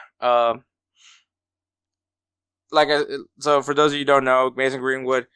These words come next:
um, was charged with rape allegations. Uh, there was a, an audio clip that was leaked out, I believe a video, there were some images of some bruises. Um, but after all that was being said in the investigation,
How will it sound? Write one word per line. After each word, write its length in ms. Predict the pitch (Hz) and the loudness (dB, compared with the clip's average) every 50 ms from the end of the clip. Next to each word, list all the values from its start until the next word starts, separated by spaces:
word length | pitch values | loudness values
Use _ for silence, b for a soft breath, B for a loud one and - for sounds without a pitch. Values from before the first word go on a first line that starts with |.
| b b b b b b _ | b b b b b b _
um, 380 | - 120 123 123 123 123 120 - _ _ | 0 2 2 4 2 2 0 -4 _ _
was 420 | - 135 135 131 127 117 - - _ _ _ _ _ _ | -4 -2 -2 -2 -2 -6 -12 -16 _ _ _ _ _ _
charged 400 | - 147 139 135 139 139 120 127 | -2 0 2 2 2 2 0 -4
with 240 | 123 127 131 127 - - | -4 -4 -2 -2 -4 -6
rape 420 | 135 131 135 143 151 147 - - - - - _ _ _ - | -6 -2 0 0 0 0 -2 -6 -14 -20 -20 _ _ _ -2
allegations. 960 | - 139 139 139 131 131 135 139 131 - - 139 131 131 131 123 - - - - | 0 2 2 2 0 0 0 0 0 -2 -2 -4 -4 -4 -8 -12 -16 -14 -8 -4
Uh, 300 | 127 123 120 117 113 113 | 0 2 2 2 2 2
there 120 | 120 123 | 0 0
was 280 | 127 127 123 120 120 - | -2 -2 -4 -6 -8 -10
a, 320 | - 123 120 113 113 117 117 113 _ _ _ _ _ _ _ _ _ _ _ _ _ _ _ _ _ - | -8 -8 -6 -6 -8 -10 -14 -18 _ _ _ _ _ _ _ _ _ _ _ _ _ _ _ _ _ -8
an 100 | 127 127 | -2 2
audio 280 | 135 147 156 156 151 | 2 4 4 2 0
clip 240 | 147 160 156 147 147 | 0 0 0 0 2
that 100 | 151 143 | 2 2
was 140 | 139 135 135 | 2 0 0
leaked 220 | 147 143 135 - | -4 -6 -2 0
out, 180 | 147 143 139 135 | 2 4 4 2
I 40 | 123 | 2
believe 240 | 127 131 143 143 | 0 -2 -2 0
a 60 | 139 131 | -2 0
video, 380 | 127 139 139 135 139 139 131 | 0 0 2 2 2 0 0
there 100 | 127 127 | 0 -2
were 60 | 127 | -4
some 160 | 123 - 120 - | -6 -8 -8 -6
images 600 | 123 139 139 135 127 131 135 135 131 123 - b b b b b b b b b _ - - _ _ - | -6 -6 -6 -6 -6 -6 -6 -6 -6 -6 -8 b b b b b b b b b _ -20 -20 _ _ -4
of 220 | 120 120 117 - | -2 -2 -2 -4
some 120 | - 120 | -8 -6
bruises. 680 | 120 135 147 147 139 127 131 135 131 123 117 - - - | -2 0 2 2 2 0 0 0 -2 -2 -4 -8 -12 -8
Um, 440 | - 123 127 120 123 123 120 120 b b b b b b b b b b _ _ _ _ | -4 0 0 2 2 0 -2 -4 b b b b b b b b b b _ _ _ _
but 240 | - 135 131 131 123 | -6 -2 -2 -2 0
after 320 | 92 135 135 - 131 127 - | 0 0 0 0 -2 -4 -2
all 240 | 139 147 151 151 | 0 2 2 2
that 120 | 147 143 143 | 2 0 0
was 120 | 139 131 | -2 -4
being 220 | - 147 139 127 123 | -4 -6 -8 -6 -6
said 180 | - 143 135 | -4 -2 -2
in 80 | 135 135 | -2 -4
the 60 | 131 | -8
investigation, 720 | 127 123 127 123 - 120 - 165 170 160 - - 175 156 | -6 -6 -6 -6 -6 -6 -4 -4 -4 -4 -4 -6 -8 -10